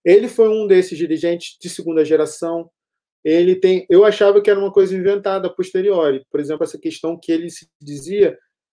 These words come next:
é... que ele era jogador de futebol nos anos vinte, e que ele largou porque o pai pediu. Mas depois eu achei umas entrevistas nos anos trinta mesmo,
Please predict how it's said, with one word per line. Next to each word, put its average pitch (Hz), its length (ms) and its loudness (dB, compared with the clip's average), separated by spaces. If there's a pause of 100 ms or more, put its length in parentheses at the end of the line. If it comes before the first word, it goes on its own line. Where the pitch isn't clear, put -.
(160)
é... 147 800 2 (160)
que 165 120 -4
ele 165 100 2
era 170 180 2
jogador 170 320 -2
de 180 80 -12
futebol 151 540 -2 (360)
nos 139 200 -12
anos 143 260 -10
vinte, 131 420 -14 (840)
e 135 80 -12
que - 100 -2
ele 160 120 4
largou 151 320 2
porque 175 160 0
o 170 80 -2
pai 170 180 2
pediu. 151 420 -6 (1120)
Mas 185 260 0
depois 226 380 4
eu 247 100 6
achei 214 320 4
umas 180 180 0
entrevistas 160 600 -4
nos 175 400 -6
anos 190 260 -6
trinta 196 260 -6
mesmo, 170 540 -6